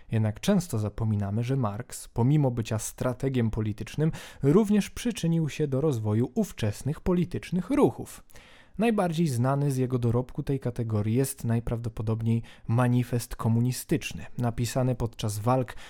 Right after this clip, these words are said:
roku tysiąc osiemset czterdziestego ósmego. Jednak to był dopiero początek politycznej kariery Marksa.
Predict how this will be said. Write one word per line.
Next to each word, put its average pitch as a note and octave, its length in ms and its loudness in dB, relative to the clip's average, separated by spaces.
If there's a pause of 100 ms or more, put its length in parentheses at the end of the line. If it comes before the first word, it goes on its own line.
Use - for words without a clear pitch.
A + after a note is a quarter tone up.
(140)
roku A#2+ 280 2
tysiąc A2 420 -4
osiemset C3 600 0 (220)
czterdziestego A2+ 720 -2
ósmego. A2 540 -4 (540)
Jednak G3+ 320 2
to F#3 120 0
był F#3 140 0
dopiero D#3 340 2
początek E3 600 2
politycznej A2 600 0
kariery A2 380 0
Marksa. C3 540 -2